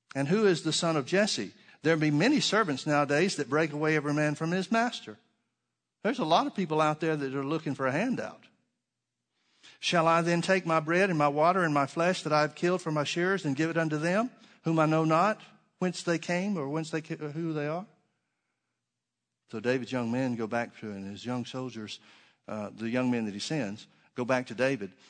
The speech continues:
And David hears this, and David gets hot. Now remember, the same verse of Scripture is true that we talked about before, Proverbs sixteen thirty-two, "He that is slow to anger is better than the mighty, and he that ruleth the spirit is better than he that taketh the city."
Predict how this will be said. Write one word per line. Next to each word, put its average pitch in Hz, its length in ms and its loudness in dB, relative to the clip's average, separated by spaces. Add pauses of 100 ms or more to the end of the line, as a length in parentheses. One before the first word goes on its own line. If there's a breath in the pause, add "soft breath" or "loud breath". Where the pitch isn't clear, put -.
(140 soft breath)
And 98 120 -8
David 127 300 -2
hears 131 240 -4
this, 127 240 -4
and 90 180 -10
David 120 380 -8
gets 107 240 -10
hot. - 420 -20 (1300 loud breath)
Now 110 80 -2
remember, 170 320 0
the 131 80 -4
same 180 240 -2
verse 156 240 -2
of 135 80 -12
Scripture 156 380 -6
is 113 100 -8
true 151 420 -4 (360 soft breath)
that - 60 -8
we 131 80 -4
talked 143 260 2
about 123 180 -2
before, 185 320 -6
Proverbs 135 420 -4
sixteen 139 360 -6
thirty-two, 135 520 -6 (300 loud breath)
"He 190 160 -2
that 165 100 2
is 127 100 -2
slow 156 220 -2
to 135 80 -2
anger 156 300 -2
is 120 80 -6
better 127 240 -2
than 110 160 -4
the 113 80 -2
mighty, 123 360 -4
and 113 100 -8
he 135 120 -6
that 117 140 -6
ruleth 123 280 -8
the 104 80 -12
spirit 165 380 -6
is 113 80 -8
better 120 240 -6
than 113 180 -8
he 120 120 -8
that 104 160 -10
taketh - 380 -14
the 104 60 -16
city." - 380 -12